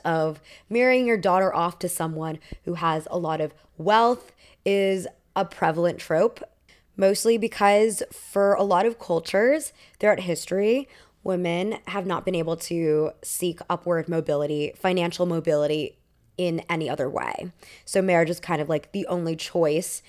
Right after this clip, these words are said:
if you want to have a good life. <laughs> When it comes to the term gold digger,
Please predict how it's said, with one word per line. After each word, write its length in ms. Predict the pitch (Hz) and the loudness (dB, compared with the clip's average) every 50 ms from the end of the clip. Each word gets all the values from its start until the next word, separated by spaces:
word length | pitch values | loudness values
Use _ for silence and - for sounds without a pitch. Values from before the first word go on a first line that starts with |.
| - - _ - | -20 -20 _ -10
if 140 | - - 175 | -10 -6 -6
you 100 | 190 165 | -6 -6
want 260 | 165 160 151 - - | -4 -6 -6 -8 -6
to 280 | - 170 160 160 175 - - - - - - - | -6 -4 -4 -4 -6 -10 -14 -20 -20 -20 -18 -8
have 260 | - 233 220 214 247 | 0 2 2 4 4
a 20 | |
good 220 | 226 262 269 262 262 | 8 8 8 8 8
life. 480 | 302 339 302 - - - - - - - | 6 4 4 2 -2 -6 -16 -18 -14 -10
<laughs> 60 | 190 196 175 165 156 156 - _ _ _ _ _ _ _ _ _ _ _ _ _ - | -10 -10 -10 -12 -16 -20 -20 _ _ _ _ _ _ _ _ _ _ _ _ _ 0
When 140 | 214 247 277 | 2 4 4
it 100 | 269 269 | 4 4
comes 220 | 285 277 302 - | 2 2 2 0
to 80 | 311 269 | 0 0
the 80 | 285 | 0
term 300 | - - 240 214 214 196 | 0 2 0 0 0 2
gold 260 | - 202 190 202 190 | 4 4 4 4 4
digger, 400 | 165 170 160 - 160 160 165 - | 0 -2 0 0 0 0 0 -2